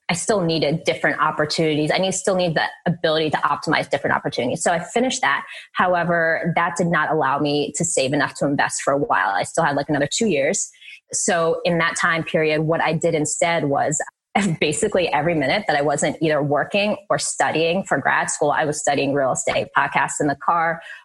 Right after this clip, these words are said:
books on vacation. I was in Italy on the beach reading about how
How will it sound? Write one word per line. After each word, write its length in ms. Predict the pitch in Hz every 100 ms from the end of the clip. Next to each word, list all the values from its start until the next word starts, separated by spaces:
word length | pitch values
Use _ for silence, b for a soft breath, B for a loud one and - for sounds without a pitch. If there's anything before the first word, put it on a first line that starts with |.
| -
books 220 | 170 170
on 160 | 160 151
vacation. 760 | 139 135 208 170 165 175 160
I 200 | 156 147
was 200 | 147 156
in 140 | 156 147
Italy 360 | 160 160 160 160
on 180 | 151 156
the 60 | 147
beach 380 | 151 156 160
reading 220 | 151 151 151
about 420 | 147 143 147 151
how 400 | - - 143 147